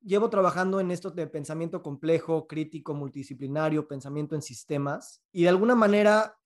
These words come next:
hay algo que se me resiste, que siento que a veces es mi propia cabeza que no tiene los, el cableado necesario para poder concebir la interdependencia y las interconexiones entre todo. Y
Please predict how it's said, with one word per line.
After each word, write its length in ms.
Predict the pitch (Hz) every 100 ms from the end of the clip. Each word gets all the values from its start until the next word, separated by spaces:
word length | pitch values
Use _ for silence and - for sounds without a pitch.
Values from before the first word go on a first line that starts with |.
| _
hay 200 | 175 202
algo 220 | 226 226
que 80 | 196
se 140 | 175
me 100 | 160
resiste, 480 | 156 160 247 262 165
que 160 | - 160
siento 320 | - 190 196
que 60 | 185
a 40 |
veces 200 | 180 175
es 100 | 180
mi 120 | 185
propia 420 | 180 180 180 190
cabeza 400 | 170 160 170 165
que 100 | 160
no 160 | 151 160
tiene 220 | 170 170
los, 340 | 165 143 - -
el 140 | 139
cableado 460 | 127 151 151 165 175
necesario 640 | 170 131 139 160 160 151
para 220 | - 139 117
poder 440 | 143 151 156 160 _
concebir 680 | 170 165 - 147 156 147 - _
la 220 | 147 156 160
interdependencia 800 | 156 156 151 151 156 165 160 170
y 40 |
las 220 | 151 143
interconexiones 720 | 143 135 135 139 127 143 147 139
entre 240 | 127 127
todo. 300 | - 135 - _ _ -
Y 680 | 196 196 196 190 185 196